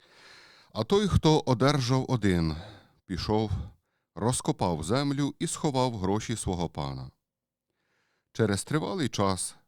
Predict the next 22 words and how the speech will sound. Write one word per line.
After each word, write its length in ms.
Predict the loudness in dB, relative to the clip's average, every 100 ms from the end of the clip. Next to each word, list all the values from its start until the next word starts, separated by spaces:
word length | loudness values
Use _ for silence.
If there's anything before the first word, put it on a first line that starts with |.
| _
приходить 540 | -10 -8 -6 -6 -6 -4
пан 280 | -2 -2
тих 220 | -4 -8 -6
слуг 420 | -4 -4 -4 -18 _ _ _ -12
і 140 | -10
проводить 600 | -2 0 4 4 4 0
розрахунки 720 | 0 2 2 0 0 -2 -2
з 80 | -2
ними. 400 | 0 0 -4 -8 -14 _ _ _ _ _ _ _ _ _ _ _ _ _
Підійшов 560 | -10 -6 -6 -4 -6 -4
той, 340 | -2 -2 -2 -8 _ _ _ -10
який 340 | -6 0 2
одержав 640 | 2 0 2 2 2 0 -2
п'ять 280 | -2 -4 -2
талантів, 720 | -2 0 -2 -4 -10 -20 -20 _ _ _ _ _ _ _ -2
приніс 540 | 4 4 4 -2 -6 -8
ще 340 | 0 2 2
п'ять 380 | 0 0 0 0
талантів 640 | 0 2 2 0 -4 -6 -6
і 100 | -6
каже: 540 | -2 -2 -2 -10 -12 _ _ _ _ _ _ _ -10
«Пане, 420 | -4 -2 -4